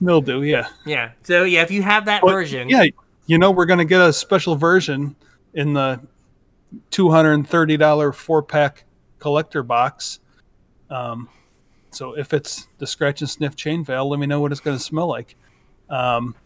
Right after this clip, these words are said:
Speaker 1: hit us up on all our social media. Like Brian said, there's also a link for Discord down there also. Get in our Discord. Check us out. Um,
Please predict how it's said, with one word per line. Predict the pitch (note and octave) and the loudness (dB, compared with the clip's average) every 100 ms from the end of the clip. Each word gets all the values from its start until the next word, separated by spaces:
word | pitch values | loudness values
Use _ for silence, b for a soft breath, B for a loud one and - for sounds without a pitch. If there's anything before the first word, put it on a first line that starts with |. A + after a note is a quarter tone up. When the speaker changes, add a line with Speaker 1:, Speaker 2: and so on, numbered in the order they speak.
| - | -2
Speaker 1:
hit | F3 | 2
us | D#3 | 4
up | F3 E3+ | 2 4
on | D#3+ | 6
all | D#3+ | 6
our | |
social | D3+ F3 D3+ D#3 | 4 0 -2 -2
media. | D#3 D#3 D#3+ D#3 | -2 0 0 0
Like | C#3+ C#3+ | -2 -4
Brian | D3+ D3 C#3+ | 0 0 0
said, | - D3 C#3 _ b b | -2 -4 -4 _ b b
there's | D#3 D3+ | 0 2
also | F3 - F3 D#3 | 2 2 2 4
a | C#3+ C#3+ C3+ C#3 | 6 6 2 -6
link | D3+ D3+ - | -4 -4 -4
for | - C#3 | -6 -6
Discord | B2+ D3+ - B2+ A#2+ | -4 -8 -8 -12 -8
down | B2 A#2+ | -8 -8
there | A#2 A#2 | -8 -6
also. | A#2+ A2+ B2 B2 _ _ _ | -6 -6 -12 -16 _ _ _
Get | - | -10
in | C3 | -6
our | B2+ | -6
Discord. | A#2+ B2+ - B2+ A#2+ _ - | -8 -8 -8 -8 -8 _ -12
Check | C#3+ B2+ | -12 -10
us | - | -6
out. | B2 - _ _ _ _ _ _ | -6 -6 _ _ _ _ _ _
Um, | D#3 C#3 B2+ A#2+ | 4 6 6 4